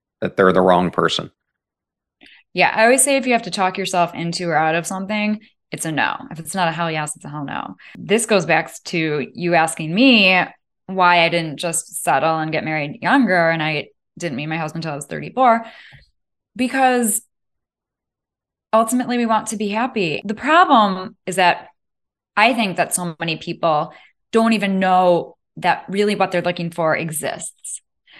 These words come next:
Speaker 2: because maybe they've never had it. They've never really fallen in love yet, or they don't think it's for them. I'll just plug a little bit, a, a documentary. I've been interviewing couples,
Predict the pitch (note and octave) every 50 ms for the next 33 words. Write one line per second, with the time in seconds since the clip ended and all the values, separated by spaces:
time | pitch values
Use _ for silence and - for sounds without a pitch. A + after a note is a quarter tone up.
0 | - _ - G3 G3+ G3 G3 F#3+ F#3 G3 F#3+ F#3+ F3+ F3+ F#3 E3 E3+ E3 D#3+ E3+
1 | F3 E3+ D#3 C#3+ C3+ - - - - F#3 E3 E3+ E3 E3 D#3+ E3+ E3 D#3+ D#3+ E3
2 | E3 - - _ _ _ _ _ _ _ _ - G3+ G#3 G3+ F#3+ F3+ F3 F3+ -
3 | B3+ C4 B3 A3+ G3+ F3+ D#3 D3 D3+ B2 A2+ G#2 - A#2+ C3+ D#3 C#3+ D#3 C#3+ G2
4 | F#2+ - - - - - _ _ - - G3+ G3+ G#3 G3+ G#3 G#3+ G#3+ A3 G#3 F#3
5 | - - - G3 F#3 F3+ F3 F#3 G3 F#3 D#3+ G2+ - - - A#3 G#3+ - _ _
6 | _ _ _ _ _ _ - - F#3+ F3+ F3+ F#3 F3 - - _ _ _ _ -
7 | - - A3+ G#3+ G#3 G#3 G3+ F3+ G3 F#3+ F#3 F#3+ A3+ G#3+ A3 G#3 E3+ F3+ D#3+ D#3+
8 | - F3 F3 - _ _ _ _ _ _ - F3+ F3 F3 G#3 B3 B3+ B3 B3+ B3
9 | G#3+ F#3 F#3 F3 - F#3 E3+ - D#3+ A#2 - - G3 F#3 G#3 F#3+ E3+ - - _
10 | _ _ - A3+ A#3+ A#3 C4 G#3+ G#3+ G#3 F#3+ F3+ - F#3+ F3+ F#3 G3+ G#3+ A3+ A#3
11 | B3+ C4 - - -